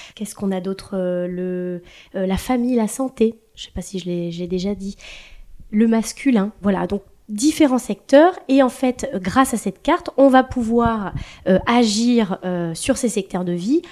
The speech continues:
qui correspondent aussi à un élément, parce que le feng shui, euh, travaille avec les cinq éléments qui sont le feu, euh, la terre, le métal, l'eau et le bois. Donc des éléments qui sont, on vise à ce qu'ils soient,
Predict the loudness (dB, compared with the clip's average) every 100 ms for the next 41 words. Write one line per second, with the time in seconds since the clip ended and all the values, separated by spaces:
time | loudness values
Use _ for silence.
0 | -20 -20 _ _ _ _ -10 -8 0 2
1 | 2 0 -2 -2 0 0 0 0 -2 -8
2 | 0 4 4 4 2 2 -2 -4 _ _
3 | _ _ _ -12 -12 -8 -8 -8 -10 -12
4 | -12 -10 -8 -6 -6 -6 -8 -8 -2 2
5 | 2 0 -2 -6 -8 -6 0 0 0 0
6 | 2 2 2 -2 _ -20 _ -14 -8 -4
7 | -2 -2 -4 -12 2 4 4 0 -20 _
8 | -8 -6 -4 -6 -6 -8 0 4 4 2
9 | 0 2 0 0 0 0 -2 -6 _ -10
10 | -4 -2 -2 -4 -8 -8 -6 -6 -8 _
11 | _ _ _ _ _ -6 -4 -2 0 2
12 | 0 -2 -8 -4 -4 -6 -18 _ 4 4
13 | 4 2 2 0 -6 -6 0 4 4